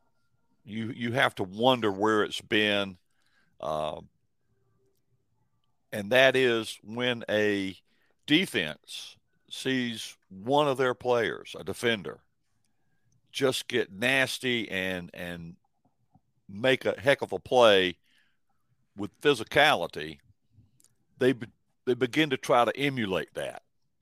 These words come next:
It's a contagious thing. You need one or two defensive players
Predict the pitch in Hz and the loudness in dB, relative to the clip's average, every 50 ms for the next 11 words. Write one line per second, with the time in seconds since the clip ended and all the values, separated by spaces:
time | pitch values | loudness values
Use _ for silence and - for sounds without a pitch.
0 | _ _ _ _ _ _ - - 120 - - 110 - - 131 113 104 - - 156 | _ _ _ _ _ _ -8 -8 -8 -6 -6 -8 -8 -6 -8 -8 -6 -2 0 2
1 | 147 151 135 - 95 85 - - - 90 73 58 50 - _ _ _ _ _ _ | 2 2 0 -4 -8 -10 -10 -10 -10 -10 -10 -10 -14 -16 _ _ _ _ _ _
2 | _ _ _ _ - 107 120 131 139 139 131 127 120 101 95 104 127 139 143 147 | _ _ _ _ -10 -8 -6 -4 -2 -2 -2 -2 -2 -4 -6 -6 -4 -4 -2 -2
3 | 143 143 139 - - 160 143 131 120 104 82 92 - 151 151 143 - - - - | -4 -6 -8 -6 -6 -4 -4 -4 -4 -6 -10 -10 -6 -6 -6 -6 -6 -10 -12 -6
4 | - 95 82 80 78 78 78 78 76 76 - - - - | -2 0 0 0 0 -2 -4 -8 -8 -10 -12 -16 -16 -18